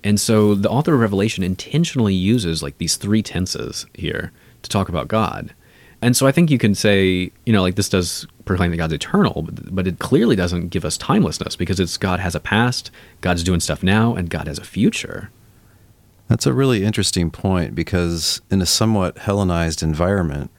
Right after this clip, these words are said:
Speaker 2: that almost might seem like putting your finger in the eye of the
Speaker 1: Right.
Speaker 2: timelessness people.
Speaker 1: Mm-hmm.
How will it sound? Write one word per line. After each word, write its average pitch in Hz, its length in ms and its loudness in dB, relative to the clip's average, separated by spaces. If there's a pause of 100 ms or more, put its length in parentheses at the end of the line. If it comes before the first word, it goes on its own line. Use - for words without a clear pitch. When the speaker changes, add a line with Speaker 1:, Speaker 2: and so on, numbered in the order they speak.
(120)
Speaker 2:
that 113 240 2
almost 139 360 0
might 101 180 2
seem 104 240 2
like 90 220 0
putting 101 240 0
your 85 100 0
finger 101 400 0
in 85 100 0
the 82 140 0
eye 80 240 0
of 78 200 -4
the 80 100 2
Speaker 1:
Right. 85 360 0
Speaker 2:
timelessness 92 680 0
people. 78 680 -2
Speaker 1:
Mm-hmm. 98 280 0